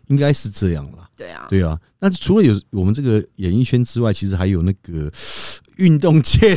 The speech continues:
Speaker 1: <laughs> 算，算运动界吗？
Speaker 2: 算啊，体育，体育，
Speaker 1: 体育嘛，
Speaker 2: 体育明星。
Speaker 1: 对不对？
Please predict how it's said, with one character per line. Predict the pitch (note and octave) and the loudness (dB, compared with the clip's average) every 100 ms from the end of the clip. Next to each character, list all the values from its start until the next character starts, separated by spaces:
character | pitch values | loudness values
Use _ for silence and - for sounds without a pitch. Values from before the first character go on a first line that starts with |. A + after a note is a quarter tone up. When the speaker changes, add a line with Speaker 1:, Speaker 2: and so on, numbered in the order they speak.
| - | 0
Speaker 1:
<laughs> | - | -8
算， | D#3 A3 | -4 -4
算 | - A3+ | 2 2
运 | G3+ | 4
动 | F#3+ E3+ | 6 6
界 | D#3+ | 6
吗？ | C#3+ A#2+ B2 _ | 6 4 0 _
Speaker 2:
算 | _ _ - C4+ | _ _ -14 -12
啊， | G#3+ G3 | -12 -14
体 | F#3 | -16
育， | F#3+ A3 F3 - | -12 -12 -12 -16
体 | - | -20
育， | G3+ | -4
Speaker 1:
体 | A#3 | 4
育 | C#3 F3 | 6 8
嘛， | C#3+ G#2 F#2 | 8 6 2
Speaker 2:
体 | |
育 | G#2 | 2
明 | G#2 | 2
星。 | F2 F2 | 0 -4
Speaker 1:
对 | |
不 | |
对？ | E3 | -12